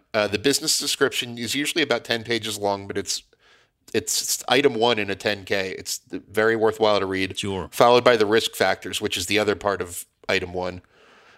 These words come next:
Speaker 1: Um, so a business and its risk factors are two big, big things that every investor should read before buying a stock.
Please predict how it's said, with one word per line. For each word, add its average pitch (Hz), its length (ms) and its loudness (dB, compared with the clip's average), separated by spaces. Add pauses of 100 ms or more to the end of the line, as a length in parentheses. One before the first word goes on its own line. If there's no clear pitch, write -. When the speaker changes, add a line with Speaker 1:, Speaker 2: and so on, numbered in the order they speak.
Speaker 1:
Um, 104 220 0
so 117 160 4
a 107 60 6
business 131 360 2
and 147 100 2
its - 120 -2
risk 113 240 2
factors 101 400 2
are 98 80 -4
two 113 240 -6
big, 117 560 0 (220)
big 107 240 0
things 107 300 -2
that 101 300 -4
every 107 320 2
investor 101 380 -2
should 95 180 -4
read 95 200 -2
before 98 240 -4
buying 95 320 -4
a - 20 -6
stock. 98 440 -4